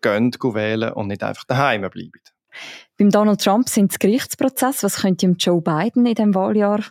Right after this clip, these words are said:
Speaker 2: gefährlich werden? Was sind seine Schwächen?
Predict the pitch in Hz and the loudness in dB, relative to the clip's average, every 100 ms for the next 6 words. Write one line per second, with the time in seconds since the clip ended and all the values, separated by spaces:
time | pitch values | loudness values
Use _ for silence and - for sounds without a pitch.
0 | - - 190 202 214 208 180 190 226 190 | -14 -2 0 2 0 -2 0 0 0 0
1 | 165 170 214 208 - 214 208 156 175 - | -2 0 0 2 2 2 2 -2 -4 -4
2 | 180 175 | -2 -2